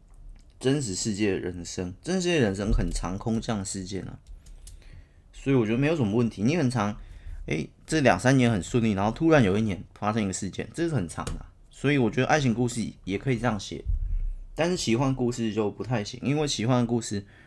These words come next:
我们着重的在于故事的开头就已经是那个事件了，所以那个事件导致于后面引发的，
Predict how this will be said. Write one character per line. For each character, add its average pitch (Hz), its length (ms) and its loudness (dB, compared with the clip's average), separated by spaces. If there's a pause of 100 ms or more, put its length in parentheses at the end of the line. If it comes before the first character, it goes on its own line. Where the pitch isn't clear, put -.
(340)
我 110 100 0
们 160 140 0
着 131 160 4
重 147 180 6
的 131 60 6
在 127 180 6
于 98 240 0 (460)
故 170 160 2
事 156 180 2
的 123 80 8
开 139 320 6
头 98 220 2
就 151 240 6
已 92 40 6
经 95 200 -2
是 117 120 -4
那 117 160 4
个 87 80 -4
事 95 240 -4
件 92 240 -4
了， 71 100 -12
所 156 220 0
以 127 140 0 (800)
那 180 160 2
个 151 80 -2
事 160 160 -2
件 165 180 4
导 90 220 4
致 131 160 2
于 117 80 4
后 131 120 2
面 127 240 6
引 92 140 -2
发 110 300 2
的， 98 240 -2